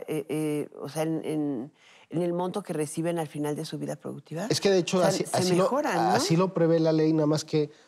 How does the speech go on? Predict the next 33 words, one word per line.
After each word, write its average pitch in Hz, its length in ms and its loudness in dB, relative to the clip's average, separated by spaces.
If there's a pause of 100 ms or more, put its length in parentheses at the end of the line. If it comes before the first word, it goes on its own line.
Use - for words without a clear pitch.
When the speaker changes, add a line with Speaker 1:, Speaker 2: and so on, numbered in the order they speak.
(220)
Speaker 2:
muchos 151 280 0
analistas 143 680 0
siguen 135 360 0
contabilizando 120 680 -2
como 113 220 -4
que - 60 -12
solo 131 180 0
se 131 80 -2
van 131 80 0
a - 20 -2
retirar 120 360 -2
con 123 120 -4
el 107 60 -6
seis 117 220 -6
y 120 40 -6
medio 117 380 -2 (460)
de 113 100 -2
aportaciones, 117 680 -2
cuando 117 200 -2
en 101 40 -2
realidad 120 320 2
quienes 110 300 -2
no 127 120 0
sacaron 139 400 -2
crédito 127 460 -6 (260)
se, - 340 -6
es - 140 -8
con 120 220 -2
once 113 260 -2
y 123 40 -2
medio 117 300 -2
de 113 80 -2
ahorro, 120 480 -2